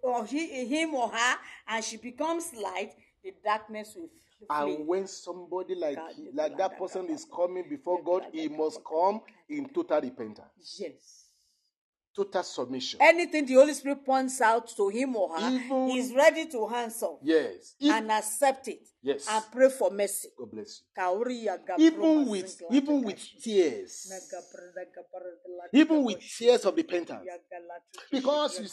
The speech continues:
Speaker 2: see,
Speaker 1: la de ga brada
Speaker 2: your
Speaker 1: ga
Speaker 2: family is
Speaker 1: brada.
Speaker 2: supposed
Speaker 1: Yaga
Speaker 2: to be
Speaker 1: la
Speaker 2: the
Speaker 1: de
Speaker 2: throne of
Speaker 1: brada.
Speaker 2: God where God rules.
Speaker 1: Yes.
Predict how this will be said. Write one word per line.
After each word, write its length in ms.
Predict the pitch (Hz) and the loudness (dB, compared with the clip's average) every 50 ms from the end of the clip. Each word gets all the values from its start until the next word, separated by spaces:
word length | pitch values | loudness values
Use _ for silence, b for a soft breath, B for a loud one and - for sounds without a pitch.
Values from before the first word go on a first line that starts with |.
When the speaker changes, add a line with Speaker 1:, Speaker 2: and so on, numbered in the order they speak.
| 240 | -6
Speaker 2:
see, 80 | 233 254 | -6 -6
Speaker 1:
la 60 | - 175 | -6 -10
de 200 | 175 _ 180 175 - | -14 _ -18 -18 -16
ga 80 | - 175 | -18 -20
brada 480 | - _ - - - _ _ _ 208 269 | -20 _ -20 -20 -20 _ _ _ -2 0
Speaker 2:
your 140 | 277 262 247 | 2 2 2
Speaker 1:
ga 60 | - | 2
Speaker 2:
family 440 | - 277 311 320 320 349 330 330 330 | 2 4 4 4 4 4 4 4 4
is 100 | 294 - | 2 2
Speaker 1:
brada. 20 | - 247 226 - | 2 0 0 2
Speaker 2:
supposed 280 | - 254 294 277 208 | 2 2 2 2 6
Speaker 1:
Yaga 80 | 247 208 | 4 4
Speaker 2:
to 40 | 208 | 4
be 60 | 254 | 4
Speaker 1:
la 60 | 269 | 0
Speaker 2:
the 140 | 247 208 196 185 | 0 -2 -4 -6
Speaker 1:
de 40 | - - | -4 0
Speaker 2:
throne 280 | 214 233 254 254 240 226 | 4 4 4 6 4 2
of 100 | 202 202 | 0 2
Speaker 1:
brada. 80 | - | 6
Speaker 2:
God 220 | 208 226 214 180 180 | 6 8 8 8 8
where 180 | 208 214 208 | 8 6 6
God 300 | 190 - 185 185 185 156 | 8 8 8 8 8 6
rules. 360 | 170 180 170 156 135 113 - | 4 2 2 2 0 0 -6
Speaker 1:
Yes. 760 | - 311 392 403 415 415 392 339 294 262 233 214 196 175 165 | -8 -8 -8 -8 -8 -8 -8 -8 -6 -6 -6 -6 -6 -6 -10